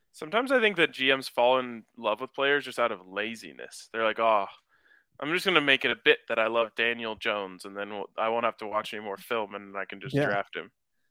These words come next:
Speaker 2: Yeah. Like, when I, I mentioned on the Broncos podcast, like, I went back and watched D J Jones. I was like,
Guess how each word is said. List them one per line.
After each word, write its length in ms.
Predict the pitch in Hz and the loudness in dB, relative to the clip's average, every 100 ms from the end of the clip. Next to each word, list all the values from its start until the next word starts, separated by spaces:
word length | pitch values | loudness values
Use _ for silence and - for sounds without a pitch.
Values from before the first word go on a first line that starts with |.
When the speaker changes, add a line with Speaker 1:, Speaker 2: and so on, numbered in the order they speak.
| _ | _
Speaker 2:
Yeah. 300 | 185 156 123 143 _ _ 151 | 6 6 6 -4 _ _ 6
Like, 140 | 156 | 10
when 120 | 190 | 10
I, 320 | 175 170 160 | 8 4 4
I 40 | 160 | 4
mentioned 400 | 135 160 175 180 | 2 0 4 4
on 60 | |
the 40 | 165 | 6
Broncos 360 | 139 180 139 - | 6 6 4 4
podcast, 420 | 131 117 117 - | 2 2 -4 -6
like, 120 | 117 | 2
I 60 | 147 | 6
went 180 | 151 139 | 6 6
back 200 | 143 160 | 4 4
and 80 | |
watched 260 | 147 139 123 | 4 4 0
D 140 | 135 | -2
J 180 | 135 131 | 0 0
Jones. 440 | 127 147 147 127 - _ _ _ _ | 2 2 2 -2 -8 _ _ _ _
I 60 | 131 | -4
was 120 | 135 | 0
like, 320 | 135 131 - | 0 0 -6